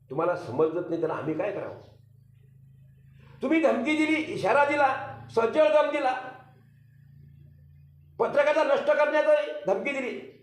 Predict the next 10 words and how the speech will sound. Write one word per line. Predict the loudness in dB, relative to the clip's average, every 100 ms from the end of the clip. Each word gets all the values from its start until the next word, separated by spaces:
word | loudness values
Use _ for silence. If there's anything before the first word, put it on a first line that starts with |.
| _ _ _ _ _ _ -2
त्यामुळे | 0 2
आमच्याकडे | 0 -2 0 0 2 4
असलेल्या | 4 2 2 2 -2 -4 -14 -16
माध्यम | -2 -2 4 2 2
कलम | -2 -4 -4
कायद्यानुसार | -4 -2 -2 -2 -4
आम्ही | -4 -6 -8 -14 -20 _ -12
तुमची | -6
तक्रार | -4 -2 0 0 0
केली | -2 -4